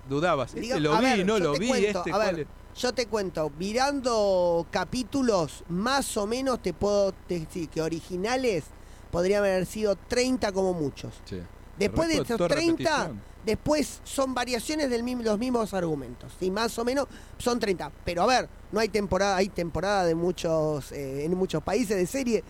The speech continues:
Speaker 2: que no llegas a los treinta.
Speaker 1: No, no, ni en pedo.
Speaker 2: <laughs> Con lo cual, eh, interesante. Y además, bueno, lo más interesante es que perdura hasta la actualidad.
Speaker 1: Y con los dibujitos, ¿viste?
Speaker 2: Y
Speaker 1: Con
Speaker 2: a-,
Speaker 1: la,
Speaker 2: ah, claro,
Speaker 1: con
Speaker 2: hicieron
Speaker 1: la
Speaker 2: ahora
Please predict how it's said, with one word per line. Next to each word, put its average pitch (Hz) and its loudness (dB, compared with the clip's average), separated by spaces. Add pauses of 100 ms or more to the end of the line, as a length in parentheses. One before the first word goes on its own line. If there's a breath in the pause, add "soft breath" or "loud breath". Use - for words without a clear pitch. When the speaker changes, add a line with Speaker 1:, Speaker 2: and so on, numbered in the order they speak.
(160 loud breath)
Speaker 2:
que 185 -2
no 185 2
llegas 180 0
a 165 -4
los 156 -4
treinta. 233 0
Speaker 1:
No, 147 2
no, 117 -2
ni 104 -4
en 101 -6
pedo. 123 0 (140)
Speaker 2:
<laughs> - -18
Con 214 -2
lo 233 -2
cual, 311 2
eh, 247 0
interesante. 233 -2
Y 170 -4
además, 262 2
bueno, 269 0 (240 loud breath)
lo 233 0
más 269 2
interesante 269 -2
es - -4
que 240 -2
perdura 226 0 (500)
hasta 147 -8
la 143 -8
actualidad. 104 -12 (180)
Speaker 1:
Y 120 -10
con 98 -10
los 98 -10
dibujitos, 101 -10
¿viste? 107 -12
Speaker 2:
Y 240 2
Speaker 1:
Con 277 4
Speaker 2:
a-, 302 2
Speaker 1:
la, 320 0
Speaker 2:
ah, 302 -2
claro, 294 -4
Speaker 1:
con 233 -6
Speaker 2:
hicieron 240 -4
Speaker 1:
la - 2
Speaker 2:
ahora - 0